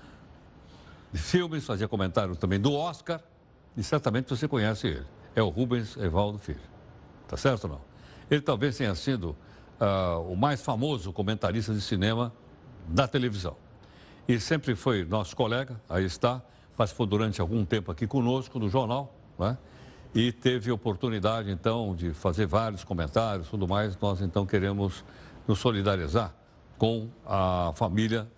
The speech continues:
do Rubens Evaldo Filho, falecido hoje. Salvo engano, ele, aí tá, tem até meme com ele, olha aí. Tá, ele tá, então, fazendo meme do, do Cantando na Chuva.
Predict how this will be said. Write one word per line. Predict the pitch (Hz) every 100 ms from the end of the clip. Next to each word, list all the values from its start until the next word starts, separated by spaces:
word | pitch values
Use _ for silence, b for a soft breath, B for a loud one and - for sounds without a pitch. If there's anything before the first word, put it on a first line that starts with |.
| -
do | 98
Rubens | 78 123 117 117 - -
Evaldo | 92 101 85
Filho, | - 113 107 - - - - - - -
falecido | 117 104 90 120 104
hoje. | 76 67 - - B B B
Salvo | - 131 117
engano, | 101 117 131 131 -
ele, | 107 117 - -
aí | 90 110
tá, | 123 101 78 67 - -
tem | 104
até | 92 - 143
meme | 139 117 107 90
com | 95
ele, | 80 76
olha | 98 92
aí. | 71 - - - - - - B B B B B B B - -
Tá, | - 101 101
ele | 143 143
tá, | 147 147
então, | 143 123 147 151
fazendo | 143 131 139
meme | 123 139 156
do, | 143 143 -
do | 101 101 139
Cantando | - 135 104 165 175
na | 143
Chuva. | - 139 85 71